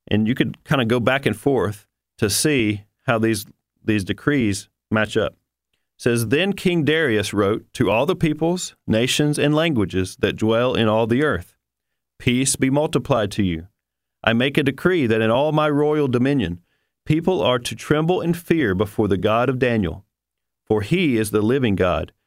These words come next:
enduring forever. His kingdom shall never be destroyed, and his dominion shall be to the end. He delivers and rescues. He works signs and wonders in heaven and on earth.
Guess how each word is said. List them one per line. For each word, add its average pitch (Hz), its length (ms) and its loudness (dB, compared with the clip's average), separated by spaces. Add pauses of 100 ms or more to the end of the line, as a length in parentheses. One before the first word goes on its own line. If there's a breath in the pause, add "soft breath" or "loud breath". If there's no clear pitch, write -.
(140)
enduring 117 520 0
forever. 120 540 -4 (400)
His 110 160 0
kingdom 160 400 0
shall 113 240 0
never 135 320 2
be 160 100 0
destroyed, 117 640 -2 (300)
and 110 140 0
his 117 180 0
dominion 113 600 0 (240)
shall 101 200 -2
be 117 200 0
to 131 160 -2
the 117 200 2
end. 80 240 -2 (880)
He 127 80 0
delivers 143 760 0
and 139 180 0
rescues. 95 640 -4 (300)
He 127 80 2
works 113 280 -2
signs 139 380 2
and 143 140 2
wonders 143 400 0
in 110 80 2
heaven 147 420 0
and 131 180 0
on 139 140 0
earth. 135 380 -4